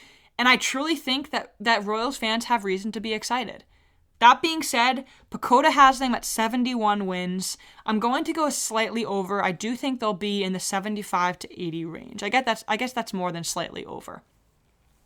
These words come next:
I think the, the Royals are, have too many talented players on their roster for them not to have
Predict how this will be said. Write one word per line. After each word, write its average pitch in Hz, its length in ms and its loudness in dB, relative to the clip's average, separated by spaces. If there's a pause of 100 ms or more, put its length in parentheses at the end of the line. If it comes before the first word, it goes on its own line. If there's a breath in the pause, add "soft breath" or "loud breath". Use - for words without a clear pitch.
(960 soft breath)
I 247 80 6
think 349 240 -4
the, 262 320 0
the 240 120 0
Royals 233 480 2
are, 214 200 -4 (440)
have 233 200 -2
too - 180 0
many 320 200 -2
talented 233 540 0
players 208 380 -2
on 196 220 -4
their 190 140 -2
roster 180 760 -4 (440 soft breath)
for 240 200 -4
them 214 300 4
not 196 300 4
to 202 80 -4
have 180 560 6